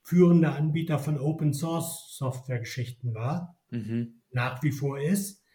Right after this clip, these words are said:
Speaker 2: Mhm.
Speaker 1: äh, denn der ist als unabhängiges Unternehmen weitergeführt worden und wird
Speaker 2: Mhm.
Speaker 1: weitergeführt. Äh,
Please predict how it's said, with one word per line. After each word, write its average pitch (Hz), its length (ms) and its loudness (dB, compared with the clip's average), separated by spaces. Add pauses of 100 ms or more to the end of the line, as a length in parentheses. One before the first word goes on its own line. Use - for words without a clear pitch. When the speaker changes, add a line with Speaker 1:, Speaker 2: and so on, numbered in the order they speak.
(160)
Speaker 2:
Mhm. 110 400 -10 (120)
Speaker 1:
äh, 143 340 2 (100)
denn 143 240 4
der 147 240 4
ist 180 380 0
als 147 260 0
unabhängiges 170 680 4
Unternehmen 151 580 2
weitergeführt 135 680 0
worden 123 300 -2
und 120 160 -2
wird 151 140 -2
Speaker 2:
Mhm. - 60 -10
Speaker 1:
weitergeführt. 123 680 -8 (800)
Äh, 135 260 -6